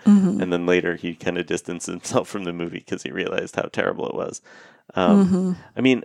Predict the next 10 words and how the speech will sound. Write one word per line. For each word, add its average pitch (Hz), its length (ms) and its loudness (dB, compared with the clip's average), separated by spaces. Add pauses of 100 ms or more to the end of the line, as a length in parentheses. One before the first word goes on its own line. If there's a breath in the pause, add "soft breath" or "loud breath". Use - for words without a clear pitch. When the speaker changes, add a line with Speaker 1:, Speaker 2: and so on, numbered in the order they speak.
(120)
Speaker 2:
Elizabeth 143 460 4
Berkley, 104 360 0
right 92 240 2
at - 120 -12
the - 80 -8
beginning 87 560 -2 (180)
of 82 120 -8
the 82 100 -6
film, 82 480 0 (100)
she, 107 600 -4